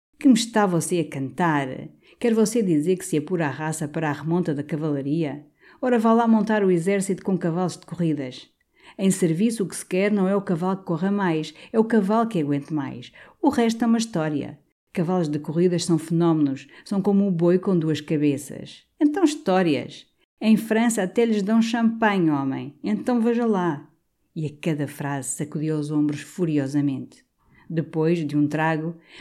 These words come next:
esvaziou o seu copo de champanhe, repetiu que tinha muito prazer em conhecer o senhor Clifford,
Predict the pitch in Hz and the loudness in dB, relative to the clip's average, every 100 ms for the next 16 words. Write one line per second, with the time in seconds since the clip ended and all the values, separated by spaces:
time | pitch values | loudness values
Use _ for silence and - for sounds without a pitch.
0 | - 202 247 220 226 233 233 180 170 156 | -8 2 4 4 2 2 0 -2 -2 -6
1 | - 190 180 170 156 160 170 - - 247 | -4 -4 -4 -4 -4 -2 -4 -8 -2 -2
2 | 226 226 240 226 - 214 214 233 285 - | 0 0 -2 -2 0 2 4 6 6 6
3 | 233 190 180 190 190 185 175 160 165 190 | 0 2 0 0 -2 -4 -2 -4 -4 -4
4 | 196 190 165 165 180 185 | -6 -4 -4 -2 -6 -6